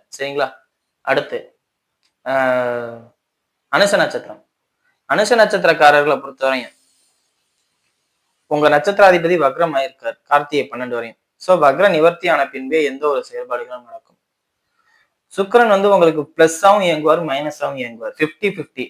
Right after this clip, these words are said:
அதாவது நிலை குலையும் தன்மை, குழப்பத்திலே வச்சிருக்கும். அதாவது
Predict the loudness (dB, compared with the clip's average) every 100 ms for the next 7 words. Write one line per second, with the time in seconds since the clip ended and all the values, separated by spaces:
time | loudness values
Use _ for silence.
0 | _ 2 4 4 0 0 0 2 2 2
1 | -4 -6 -6 -8 0 0 2 -2 2 2
2 | 2 0 -14 -20 _ _ _ _ _ _
3 | _ _ _ _ _ _ _ _ _ _
4 | _ _ 0 6 6 6